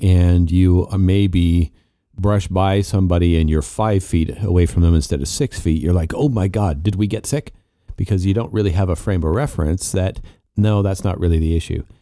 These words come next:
You know, it's only when you go out into the public and see other things that people are doing that you start to understand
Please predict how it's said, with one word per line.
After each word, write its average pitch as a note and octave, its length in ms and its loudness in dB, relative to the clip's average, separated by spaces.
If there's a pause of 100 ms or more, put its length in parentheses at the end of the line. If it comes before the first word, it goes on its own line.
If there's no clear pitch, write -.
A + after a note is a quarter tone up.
(160)
You - 80 -8
know, E2+ 240 0
it's G2+ 140 -2
only B2+ 180 2
when A2 160 2
you F#2 80 0
go F#2 200 2
out F#2 160 0
into E2 400 -2
the - 120 -6
public G2 480 -2
and D#2+ 120 -2
see G2 360 0
other G2+ 240 0
things F2 300 -2
that - 100 -8
people F2 280 0
are D2+ 100 2
doing F#2 360 -2 (600)
that G#2+ 140 -2
you G#2 80 2
start G#2 260 -2
to G#2+ 80 -6
understand F#2 800 0